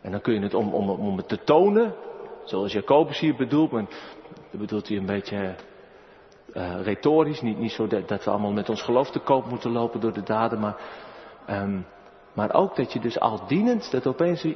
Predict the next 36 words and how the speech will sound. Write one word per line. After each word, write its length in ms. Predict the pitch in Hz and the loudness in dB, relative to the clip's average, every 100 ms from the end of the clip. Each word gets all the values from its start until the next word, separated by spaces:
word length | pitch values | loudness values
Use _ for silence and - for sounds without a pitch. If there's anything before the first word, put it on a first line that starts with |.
| - | -2
je 140 | 139 | -2
geloof 480 | - 160 190 185 - | 0 2 4 2 0
weer 200 | 110 107 | -2 0
tot 180 | 113 107 | -2 0
leven 340 | 104 87 - | 0 0 -4
komt. 420 | - 71 - - - - - - - - - - - - - _ _ _ _ _ _ _ _ _ _ _ - | -8 -8 -12 -18 -20 -20 -20 -20 -20 -20 -20 -20 -20 -20 -20 _ _ _ _ _ _ _ _ _ _ _ -2
Dat 200 | 110 - | -2 -2
je 200 | 104 95 | -6 0
dient 340 | 196 233 208 | 2 2 0
in 200 | - 123 | -2 0
het 120 | 101 | -2
verlangen 540 | - 117 127 175 190 165 | -2 0 2 2 2 0
dat 160 | 127 | 0
je 100 | 120 | 0
daar 240 | 120 123 110 | 0 0 0
in 160 | 101 | -4
Christus 420 | - 127 - - | -2 -4 -4 -10
tegenkomt. 720 | - 107 92 - 92 85 - - - - - - | -4 -4 -6 -10 -10 -12 -18 -20 -20 -20 -12 -4
En 120 | 110 | 0
dat 120 | 107 | 0
zou 200 | - 101 | 2 2
zomaar 320 | 113 185 185 | 4 4 4
kunnen 240 | 185 170 160 | 0 0 0
gebeuren. 440 | 113 95 80 - - - - - - - - - - _ _ _ - | -2 -4 -6 -14 -18 -20 -20 -20 -20 -20 -20 -20 -20 _ _ _ -6
In 180 | 107 101 | -2 0
de 100 | 104 | 2
minste 460 | 127 196 196 202 | 4 4 4 0
van 180 | 170 175 | 4 4
zijn 180 | 160 151 | 4 4
broeders 360 | 147 175 151 | 6 6 4
en 100 | 147 | -2
zusters, 440 | 123 123 - 104 - | 0 0 0 -4 -4
die 200 | 113 - | -2 4
eten, 420 | 147 175 175 151 | 6 6 4 0
die 140 | 110 | -2
kleding, 720 | - 160 170 160 160 147 - | 2 4 6 4 2 -2 -12